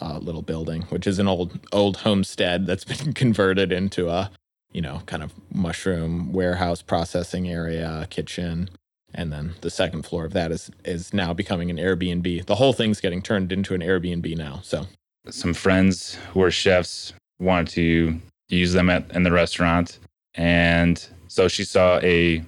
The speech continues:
Speaker 2: a demand and saw a business opportunity.
Speaker 1: Yeah, I, that's basically it. I, she, she had, you know, she had two young kids at the time, and in teaching,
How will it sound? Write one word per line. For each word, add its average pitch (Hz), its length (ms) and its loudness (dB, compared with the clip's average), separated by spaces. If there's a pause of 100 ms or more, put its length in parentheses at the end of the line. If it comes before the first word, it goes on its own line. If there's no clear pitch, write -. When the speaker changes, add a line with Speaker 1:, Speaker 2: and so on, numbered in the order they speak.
(200)
Speaker 2:
a 82 80 -2
demand 90 520 4
and 82 380 2 (200)
saw 87 300 2
a - 20 4
business 90 300 2
opportunity. 151 640 2 (640)
Speaker 1:
Yeah, 143 460 4
I, 127 180 4
that's 117 260 2
basically 123 640 2
it. 127 200 4
I, 107 200 4
she, 113 380 2
she 120 220 0
had, 101 160 2
you 120 140 -2
know, 90 200 -2
she - 140 -2
had 98 140 2
two 123 140 2
young 110 340 6
kids 104 340 0
at 110 120 0
the 107 80 0
time, 104 580 0
and 87 480 -4
in 87 180 -6
teaching, 101 840 0